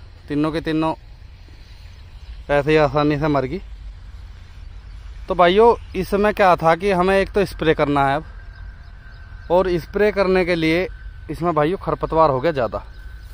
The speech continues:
पहले एक कबर खुदाई करी थी तो हमारे ताऊ ने कर दी थी नौकर ने, उसने इतनी अच्छी खुदाई नहीं करी,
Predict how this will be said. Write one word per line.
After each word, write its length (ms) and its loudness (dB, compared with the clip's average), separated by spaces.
पहले 320 6
एक 140 -4
कबर 240 0
खुदाई 300 2
करी 220 0
थी 140 -4
तो 80 0
हमारे 280 2
ताऊ 200 0
ने 100 0
कर 120 -4
दी 160 -8
थी 120 -8
नौकर 280 -8
ने, 120 -10
उसने 180 -4
इतनी 160 -2
अच्छी 240 -2
खुदाई 320 2
नहीं 140 0
करी, 220 -2